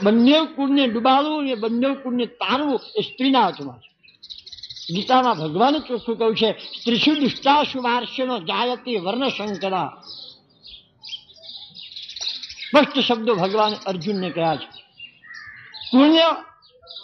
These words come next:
પોતાના ઘરને, કુળને ઉદ્ધાર કરવો એનો કે ડુબાડવું સ્ત્રીના હાથમાં છે. સ્ત્રી જો ધારે તો બંને કુળને તારે, ને સ્ત્રી જો ધારે તો બંને કુળને ડુબાડે.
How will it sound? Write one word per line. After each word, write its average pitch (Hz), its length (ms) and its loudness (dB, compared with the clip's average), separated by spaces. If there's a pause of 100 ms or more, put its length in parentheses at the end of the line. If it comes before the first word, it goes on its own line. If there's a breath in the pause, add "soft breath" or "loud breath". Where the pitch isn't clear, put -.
(100)
પોતાના 269 480 2
ઘરને, 226 420 0
કુળને 240 580 0 (1160)
ઉદ્ધાર 220 400 4
કરવો 277 300 0
એનો 262 160 -2
કે 220 120 -8
ડુબાડવું 220 360 0
સ્ત્રીના 254 360 -2
હાથમાં 180 380 -4
છે. 160 180 -8 (1080)
સ્ત્રી 262 220 6
જો 262 160 4
ધારે 208 460 2 (420)
તો 190 80 -6
બંને 247 320 0
કુળને 208 560 -4 (360)
તારે, 180 360 2 (480)
ને 202 60 4
સ્ત્રી 262 300 4
જો 254 120 6
ધારે 220 400 2
તો - 280 -16
બંને 202 260 -4
કુળને 180 320 -10
ડુબાડે. 160 360 -6